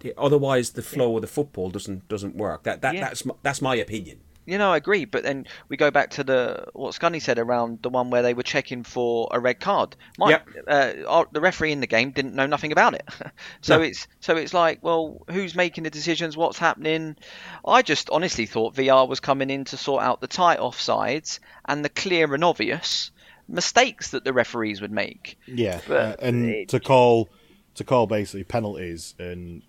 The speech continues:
Speaker 3: whatever else, uh, that are blatant, but the referees missed.
Speaker 2: Yeah.
Speaker 1: Whi-, whi-, whi-, which it, which it has, but we've,
Speaker 3: It
Speaker 1: uh,
Speaker 3: hasn't.
Speaker 1: co-, no, no, no, it has, it has done it, but we've complicated it more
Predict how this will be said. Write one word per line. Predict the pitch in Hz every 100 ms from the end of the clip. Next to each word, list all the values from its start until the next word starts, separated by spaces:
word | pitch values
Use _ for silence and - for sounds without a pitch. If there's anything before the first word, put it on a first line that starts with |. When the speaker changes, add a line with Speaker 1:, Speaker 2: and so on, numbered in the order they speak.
| _
Speaker 3:
whatever | 95 85 95 95
else, | 92 82 - -
uh, | - 104
that | 110 110
are | 110 107
blatant, | 92 113 110 95 90
but | 110
the | 101
referees | 101 - 104 92 90
missed. | 113 92 78 - -
Speaker 2:
Yeah. | 196 277
Speaker 1:
Whi-, | 185 120
whi-, | 208 - -
whi-, | 202 165
which | 196 190
it, | 190 - 185
which | 175
it | 147 -
has, | 170 175 85 95 - - - - -
but | 135 -
we've, | 135 123 - - - _ _ _ -
Speaker 3:
It | 95
Speaker 1:
uh, | 95
Speaker 3:
hasn't. | 135 127 85
Speaker 1:
co-, | - - - 233 - 240
no, | 262 220
no, | 226
no, | - 190
it | 190 -
has, | 220 233 147
it | 127
has | 208 196 139
done | 170
it, | 107 - - -
but | - 131
we've | 151 143
complicated | 185 208 - 143 113 113 -
it |
more | 127 170 95 101